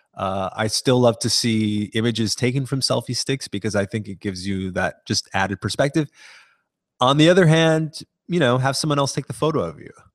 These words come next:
That's, that works too. So there you go, selfie stick.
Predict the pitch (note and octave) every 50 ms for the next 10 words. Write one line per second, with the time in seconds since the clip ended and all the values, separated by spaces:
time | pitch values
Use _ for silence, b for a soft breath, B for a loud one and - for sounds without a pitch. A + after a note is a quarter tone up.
0 | _ _ _ _ _ _ _ _ _ _ _ _ - A#2+ C3 - - - - _
1 | _ _ _ _ _ - A2+ B2 - A#2+ A2+ A2+ A#2 - - - - D3+ D#3 -
2 | - _ _ _ _ _ _ _ _ _ _ _ _ _ _ _ _ _ _ _
3 | _ _ _ _ _ _ _ _ _ _ _ _ _ - - B2 G2 A2 A#2+ C3+
4 | C#3 C#3 A#2+ G2 - - G2+ F2+ - G2+ F2 - - F2+ - _ _